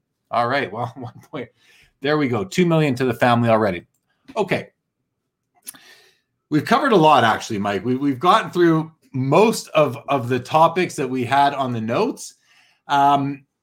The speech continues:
but I, and you know what? We even skipped ahead. We talked about the Beast. I wanna, let, let's talk about this for a moment. Graded cards. You mentioned it within the Beast, your, wi-, within your P C,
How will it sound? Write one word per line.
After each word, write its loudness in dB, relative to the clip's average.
but 0
I, 0
and -10
you -8
know -4
what? 0
We 2
even -2
skipped -4
ahead. 4
We 2
talked 2
about 0
the -4
Beast. 0
I 4
wanna, 0
let, -6
let's -8
talk 2
about 4
this -6
for -4
a -2
moment. -2
Graded 2
cards. -2
You -4
mentioned -4
it -6
within -4
the 2
Beast, -2
your, -4
wi-, -10
within -2
your 2
P -4
C, -2